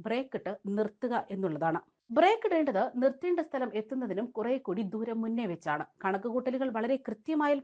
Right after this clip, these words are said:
മാത്രമേ ലോക്കോ പൈലറ്റിന് പ്രതീക്ഷിക്കുന്ന സമയത്ത് ഉദ്ദേശിക്കുന്ന സ്ഥലത്ത് തീവണ്ടി നിർത്താൻ സാധിക്കൂ. അത് വളരെ വൈദഗ്ധ്യം വേണ്ട ഒരു പണി തന്നെയാണ്. റെയിൽവേയിൽ പറഞ്ഞു കേൾക്കുന്ന ഒരു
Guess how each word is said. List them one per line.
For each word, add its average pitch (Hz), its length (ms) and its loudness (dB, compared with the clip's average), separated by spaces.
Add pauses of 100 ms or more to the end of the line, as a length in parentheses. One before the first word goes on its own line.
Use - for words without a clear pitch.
മാത്രമേ 233 360 -2 (460)
ലോക്കോ 359 360 2
പൈലറ്റിന് 214 380 -2 (100)
പ്രതീക്ഷിക്കുന്ന 247 600 -4 (100)
സമയത്ത് 208 380 -2 (380)
ഉദ്ദേശിക്കുന്ന 359 640 2
സ്ഥലത്ത് 196 340 -4 (140)
തീവണ്ടി 226 380 -4 (160)
നിർത്താൻ 202 340 -2 (100)
സാധിക്കൂ. 165 340 -4 (380)
അത് 226 140 2 (260)
വളരെ 196 240 0 (140)
വൈദഗ്ധ്യം 220 600 0
വേണ്ട 190 140 2 (120)
ഒരു 180 200 -4
പണി 180 240 -2
തന്നെയാണ്. 240 420 0 (420)
റെയിൽവേയിൽ 247 400 4
പറഞ്ഞു 254 300 2
കേൾക്കുന്ന 311 360 2
ഒരു 294 60 -10